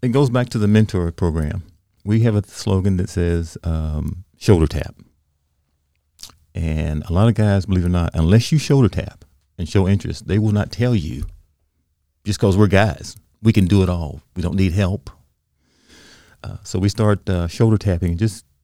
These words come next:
getting to know guys that who may be struggling with something, maybe the same thing I was struggling with.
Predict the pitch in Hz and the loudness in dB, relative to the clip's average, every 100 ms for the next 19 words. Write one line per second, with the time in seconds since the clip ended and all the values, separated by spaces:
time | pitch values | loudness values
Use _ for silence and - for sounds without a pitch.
0 | _ 208 240 156 165 87 73 85 - _ | _ 0 4 4 4 2 -4 -12 -20 _
1 | _ _ _ _ - 87 85 110 101 101 | _ _ _ _ -10 -8 -2 0 0 2
2 | 101 95 92 - 104 104 95 - 104 110 | 0 0 -2 0 2 2 0 0 -2 -2
3 | 107 120 143 156 175 160 165 156 185 104 | -4 -2 0 2 0 2 2 0 0 0
4 | 85 95 - - | 0 -2 -8 -12